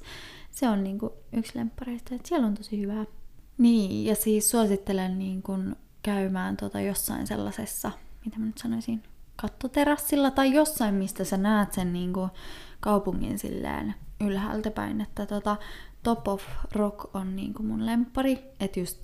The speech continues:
kun sitä ympäröi semmonen lasiseinä, niin sieltä näkee mun mielestä niinku ihanasti, mutta siis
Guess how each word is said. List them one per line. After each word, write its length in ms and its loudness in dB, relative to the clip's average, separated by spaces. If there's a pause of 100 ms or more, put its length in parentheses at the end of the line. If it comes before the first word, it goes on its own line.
kun 120 -4
sitä 340 -2
ympäröi 440 -2
semmonen 600 -2
lasiseinä, 1160 -4
niin 220 -2
sieltä 240 -4
näkee 420 0
mun 180 0
mielestä 340 -2
niinku 220 -2 (100)
ihanasti, 500 0
mutta 360 -2
siis 260 0